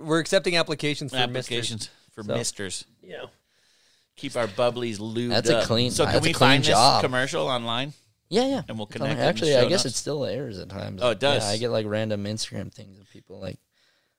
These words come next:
Speaker 3: of people, uh, sending me it.
Speaker 2: That's cool.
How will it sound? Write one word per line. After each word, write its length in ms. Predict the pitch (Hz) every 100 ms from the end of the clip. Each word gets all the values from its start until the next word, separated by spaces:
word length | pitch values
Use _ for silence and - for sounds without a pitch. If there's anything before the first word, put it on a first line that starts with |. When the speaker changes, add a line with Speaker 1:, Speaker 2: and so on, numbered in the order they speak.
| _
Speaker 3:
of 120 | 92
people, 380 | - 98 98 92
uh, 160 | 92 90
sending 300 | - 98 92
me 120 | 92
it. 100 | 92 _ _ _ _
Speaker 2:
That's 220 | 120 104
cool. 380 | - 113 98 95